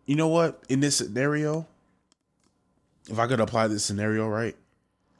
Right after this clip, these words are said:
I'll probably ask her to take it down. Only because you didn't bring it to me first.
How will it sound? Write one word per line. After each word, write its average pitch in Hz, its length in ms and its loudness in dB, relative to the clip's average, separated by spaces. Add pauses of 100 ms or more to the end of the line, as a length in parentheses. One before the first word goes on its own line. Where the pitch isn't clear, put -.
(140)
I'll 143 200 8
probably 139 220 6
ask 117 360 4
her 107 100 2
to 98 80 -2
take 90 200 -2
it 82 100 -6
down. 65 260 -10 (840)
Only 170 320 8
because 143 760 2
you 131 120 0
didn't 123 520 2
bring 127 180 4
it 113 120 2
to 113 120 0
me 98 120 2
first. 120 540 0